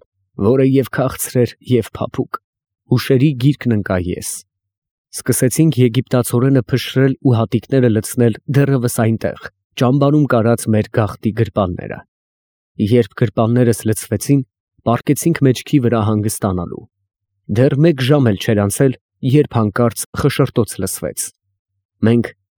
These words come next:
զգաստացած կքանստելով, դանդաղ բարձրացանք ու տեսանք, որ մի ծերունի, մի կապ ցախ շալակած, գլուխը կախ դեպի մեզ է գալիս։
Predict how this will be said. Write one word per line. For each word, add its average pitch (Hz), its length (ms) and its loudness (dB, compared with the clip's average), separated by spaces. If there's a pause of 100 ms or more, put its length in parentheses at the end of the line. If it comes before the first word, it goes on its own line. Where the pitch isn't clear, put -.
(120)
զգաստացած 117 800 -2
կքանստելով, 107 720 0 (420)
դանդաղ 127 560 2
բարձրացանք 113 720 -2
ու 110 80 -2
տեսանք, 120 460 0 (360)
որ 123 300 2
մի 165 80 2
ծերունի, 117 440 2 (460)
մի 165 200 2 (100)
կապ 117 320 0
ցախ - 240 -2
շալակած, 95 560 0 (440)
գլուխը 147 420 0
կախ 135 240 0 (180)
դեպի 127 320 2
մեզ 113 240 2
է 90 60 0
գալիս։ 87 380 -8